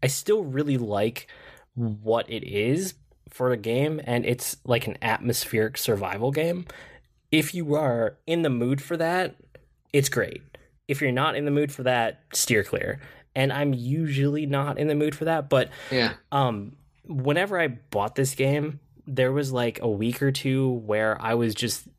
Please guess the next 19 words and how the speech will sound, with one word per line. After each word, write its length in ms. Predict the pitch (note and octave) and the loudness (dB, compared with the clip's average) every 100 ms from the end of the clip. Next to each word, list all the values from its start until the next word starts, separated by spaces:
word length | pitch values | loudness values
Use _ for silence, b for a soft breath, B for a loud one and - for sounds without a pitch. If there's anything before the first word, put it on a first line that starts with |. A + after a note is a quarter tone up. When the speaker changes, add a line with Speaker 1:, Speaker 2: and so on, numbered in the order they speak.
| _ - | _ -6
Speaker 1:
I 100 | B2 | 0
was 120 | C3+ A#2+ | 0 0
in 300 | C3+ C#3 C3+ | -2 0 0
the 60 | |
mood 280 | A#2+ A#2+ B2 | 0 -2 -2
for 100 | C3 | 0
that, 180 | A#2 A#2 | 0 0
and 120 | G#2+ | 0
I 60 | A2+ | -2
played 240 | - A2 | 0 0
a 40 | G2+ | 0
ton 220 | - C#3 | -2 0
of 80 | F#3 | 0
it, 120 | F#3 | 0
and 100 | B2 | 0
it 40 | |
was 100 | A2 - | 0 -4
perfect. 520 | - - F#2+ F2+ - | -6 -4 -2 -4 -6
So 340 | - - A#2+ | -4 0 0